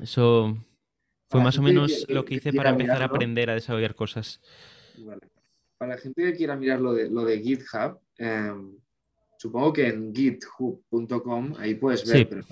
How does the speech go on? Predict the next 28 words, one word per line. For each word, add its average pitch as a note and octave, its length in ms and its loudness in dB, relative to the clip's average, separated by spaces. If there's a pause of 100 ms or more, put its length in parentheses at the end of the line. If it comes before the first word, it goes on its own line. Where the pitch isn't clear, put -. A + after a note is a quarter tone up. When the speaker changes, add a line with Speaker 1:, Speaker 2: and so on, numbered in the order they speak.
(300)
Speaker 2:
es, - 180 -8
es - 200 -10
un, B2+ 180 -8
es G#2 240 -14
una B2 220 -6
pasada, F2 400 -8
¿no? G#2 100 -16
O C#3 60 -16
sea, - 180 -10
entras G#2 400 -4
y, G#2+ 260 -2 (440)
y G#2+ 80 -10
no A2+ 100 0
se B2+ 120 -4
entiende B2 340 2
bien, B2 360 4
pero A2+ 140 0
lo, G2+ 180 -6
lo G2+ 220 -6
que F#2+ 120 -10
cuentas G#2 420 -4
al A#2 80 -8
final A2 220 -2
es B2+ 120 -2
una B2 80 -6
especie A2+ 300 -2
de G#2 80 -2
red, G#2+ 220 -2